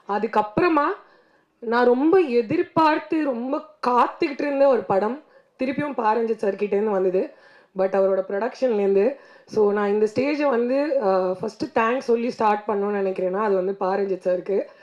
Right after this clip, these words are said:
அஹ், ஒன்ஸ் இல்ல, ட்வைஸ் ரொம்ப, ரொம்ப ட்ரஸ்ட் பண்ணி அவ்வளோ பெரிய ஒரு ரெஸ்பான்சிபிலிட்டியை எனக்கு கொடுத்து வச்சிருக்காரு. சார், நான் வந்து உங்க பேரை காப்பாத்திருக்கேன்னு நினைக்கிறேன். ரொம்ப நன்றி. And, அஹ்,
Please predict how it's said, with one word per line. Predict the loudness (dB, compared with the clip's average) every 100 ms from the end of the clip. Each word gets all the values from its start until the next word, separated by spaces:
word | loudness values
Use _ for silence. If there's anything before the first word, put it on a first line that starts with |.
| -20 -20 _
அஹ், | -6 -4 -2 -2 -4 -4 -2
ஒன்ஸ் | 0 -2 -2
இல்ல, | 0 0 0 -6 _ _ 2
ட்வைஸ் | 4 4 2 -2 -18 _ _ _ _ -6
ரொம்ப, | -4 -2 -2 0
ரொம்ப | 0 2 0
ட்ரஸ்ட் | 2 0 -2 -2
பண்ணி | 0 2 0 -4 -8 _ _ -6
அவ்வளோ | -2 0 0
பெரிய | 0 2
ஒரு | 0
ரெஸ்பான்சிபிலிட்டியை | -2 -4 -2 -2 -2 -2 -2 2 2
எனக்கு | 2 -2
கொடுத்து | -2 -4 0 -2
வச்சிருக்காரு. | 0 -4 -4 -2 -2 -2 -6 -20 _ _
சார், | _ -8 -6 -4
நான் | -2 -2 -2
வந்து | 0
உங்க | 0 2
பேரை | 0 2
காப்பாத்திருக்கேன்னு | 0 0 2 0 0 -2
நினைக்கிறேன். | -2 -4 -4 -4 -4
ரொம்ப | -6 -4 -2
நன்றி. | -2 -2 -2 -6 -10 _ -20 _ _ _ _
And, | -8 -6 -4 -4 -6
அஹ், | -6 -6 -8 -10